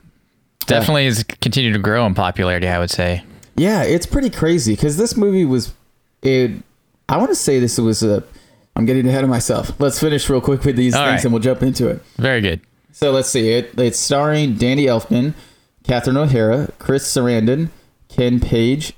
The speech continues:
Speaker 2: Paul Reubens, Glenn Shaddix, William Hickey, and Edward Ivory. So that's a pretty solid cast there. So basically,
Speaker 1: Right.
Speaker 2: there's two different people that play Jack Skellington. Danny Elfman, who's also the composer,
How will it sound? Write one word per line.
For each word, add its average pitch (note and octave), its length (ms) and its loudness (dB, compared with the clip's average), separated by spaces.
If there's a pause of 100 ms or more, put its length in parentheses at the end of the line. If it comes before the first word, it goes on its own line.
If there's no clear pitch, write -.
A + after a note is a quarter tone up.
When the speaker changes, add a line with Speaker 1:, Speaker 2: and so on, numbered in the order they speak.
(100)
Speaker 2:
Paul A2 360 0
Reubens, A2 560 0 (140)
Glenn A#2 300 2
Shaddix, A#2+ 720 -2 (300)
William B2 280 2
Hickey, C#3 440 2
and G2+ 240 0
Edward A#2+ 440 0
Ivory. G#2 500 -2 (840)
So G2+ 480 -2 (200)
that's A#2 240 -2
a G#2+ 300 0 (260)
pretty C3+ 240 0
solid B2 340 0
cast A2+ 320 0
there. C3 240 0 (200)
So D3+ 200 -2
basically, E3 460 0
Speaker 1:
Right. C3+ 80 0
Speaker 2:
there's B2+ 140 0
two - 180 -2
different C3 260 0
people B2 220 0
that G#2 100 0
play A2 180 0
Jack G#2+ 260 -2
Skellington. G#2 640 -2
Danny B2 280 0
Elfman, A#2 420 0
who's G#2 180 0
also G#2+ 220 -2
the G#2+ 80 -2
composer, G#2 640 0